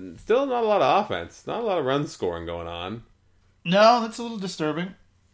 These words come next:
Speaker 1: Eh, eh, they scored a bunch the other day.
Speaker 2: Yeah.
Speaker 1: And they scored fewer. And then they lost. But anyway, uh, it's not a bad time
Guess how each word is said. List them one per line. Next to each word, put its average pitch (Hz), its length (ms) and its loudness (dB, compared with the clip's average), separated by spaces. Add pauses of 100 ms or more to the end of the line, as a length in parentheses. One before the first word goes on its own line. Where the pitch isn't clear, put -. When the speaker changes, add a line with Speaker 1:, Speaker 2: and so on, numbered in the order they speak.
Speaker 1:
Eh, 196 40 -6
eh, 226 240 -4 (460)
they 220 120 -12
scored 220 240 0
a - 20 0
bunch 120 300 -2
the 127 100 0
other 135 160 0
day. 147 420 -2
Speaker 2:
Yeah. 190 260 -10 (460)
Speaker 1:
And 107 140 -10
they 104 60 -4
scored 98 240 -8
fewer. 98 480 -8 (1300)
And 120 100 -8
then 113 60 -4
they 95 140 -2
lost. 80 380 -12
But 135 120 0
anyway, 139 400 8 (420)
uh, 151 460 6 (340)
it's 202 140 2
not 302 140 8
a 196 40 8
bad 220 260 10
time 165 440 6